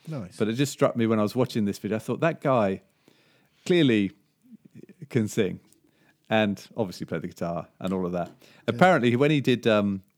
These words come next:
Speaker 2: when he did The Commitments, he wished he hadn't 'cause it was a bit of a distraction from making music.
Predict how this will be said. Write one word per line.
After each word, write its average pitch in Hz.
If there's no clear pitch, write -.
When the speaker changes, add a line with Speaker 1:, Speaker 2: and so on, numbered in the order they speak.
Speaker 2:
when 110
he 107
did 104
The 113
Commitments, -
he 117
wished 127
he 110
hadn't 110
'cause 107
it 113
was 110
a -
bit 117
of 98
a 104
distraction -
from 98
making 98
music. 98